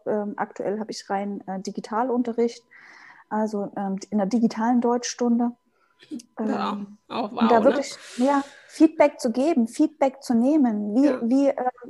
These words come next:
Speaker 1: äußere ich Kritik einem anderen Mitschüler gegenüber? Und wenn ich da alleine schon sehe, dass manchmal Siebtklässler weiter sind, wie viele in,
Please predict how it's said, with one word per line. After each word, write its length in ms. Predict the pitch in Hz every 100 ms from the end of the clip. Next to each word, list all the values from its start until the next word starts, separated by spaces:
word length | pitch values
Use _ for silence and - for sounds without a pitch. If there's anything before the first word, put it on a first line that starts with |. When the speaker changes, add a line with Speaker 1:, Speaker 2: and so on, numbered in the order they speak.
| - - -
Speaker 1:
äußere 340 | - 269 -
ich 140 | 254 -
Kritik 380 | 240 - 330
einem 160 | 285 240
anderen 380 | 247 262 262 233
Mitschüler 460 | - - 349 269
gegenüber? 680 | 214 202 208 - 214 196 196 - - - - -
Und 280 | 262 240 240 -
wenn 180 | - 269
ich 100 | 269
da 120 | -
alleine 300 | 269 262 285
schon 220 | 330 277 240
sehe, 200 | 285 320
dass 140 | 262
manchmal 600 | 262 311 403 339 269 254
Siebtklässler 840 | 262 330 403 - 339 285 - 247
weiter 320 | 220 285 392 370
sind, 540 | - 285 262 247 - - - _
wie 180 | 226 247
viele 560 | 247 - 302 311 277 269
in, 520 | - 240 240 233 240